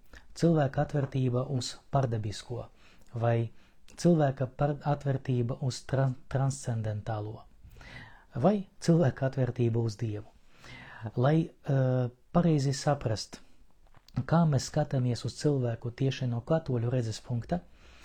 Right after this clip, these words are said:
no katoļu teoloģijas redzes punkta, em, man būs, eh, neviegls uzdevums. Em,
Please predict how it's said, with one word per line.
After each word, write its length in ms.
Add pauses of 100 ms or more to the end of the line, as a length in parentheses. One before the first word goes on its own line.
(220)
no 80
katoļu 400
teoloģijas 600
redzes 300
punkta, 440 (720)
em, 320 (480)
man 220
būs, 340 (320)
eh, 540 (380)
neviegls 600
uzdevums. 600 (760)
Em, 400